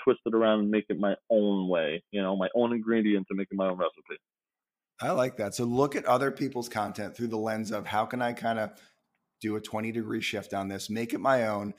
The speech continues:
Speaker 2: and then just recreate it. I don't have to reinvent the wheel. There's great content out there, and that's kinda your muse for the most part, is what's already out there.
Speaker 1: That's right. That's right. What's out there, what's already working. I don't have to, uh, split test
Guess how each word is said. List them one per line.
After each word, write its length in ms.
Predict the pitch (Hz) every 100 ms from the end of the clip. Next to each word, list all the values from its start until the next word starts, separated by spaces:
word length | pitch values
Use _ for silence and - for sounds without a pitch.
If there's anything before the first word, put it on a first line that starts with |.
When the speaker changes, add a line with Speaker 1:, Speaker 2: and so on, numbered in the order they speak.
| - - -
Speaker 2:
and 140 | 101
then 100 | 104
just 180 | 104 -
recreate 420 | 101 95 95 95
it. 100 | 87 -
I 60 |
don't 140 | 107 113
have 100 | 113
to 100 | 110
reinvent 440 | 113 107 104 98
the 80 | 98
wheel. 280 | 98 98 90
There's 180 | 92
great 300 | 101 113 120
content 540 | 120 107 107 110 98 110
out 260 | 117 120
there, 300 | 101 95 92 -
and 120 | 98
that's 160 | 110 -
kinda 360 | 123 110 98 -
your 300 | 101 107 107
muse 460 | 110 143 120 98
for 140 | - 98
the 100 | 98
most 280 | 101 107 -
part, 220 | 92 -
is 100 | 82
what's 240 | 117 -
already 280 | 123 104 95
out 220 | 92 -
there. 260 | 67 69 - _ _ _ _
Speaker 1:
That's 160 | 123 127
right. 240 | 120 98 - _
That's 200 | 120 107
right. 180 | 120 98
What's 240 | 107 131
out 180 | 135 123
there, 120 | 127
what's 220 | 113 117 139
already 220 | 123 117
working. 640 | 101 107 110 117 117 120 -
I 60 |
don't 140 | 110 117
have 180 | 117 -
to, 300 | 110 104 - _ _ -
uh, 220 | 107 104 - - -
split 300 | 123 123 -
test 260 | 117 104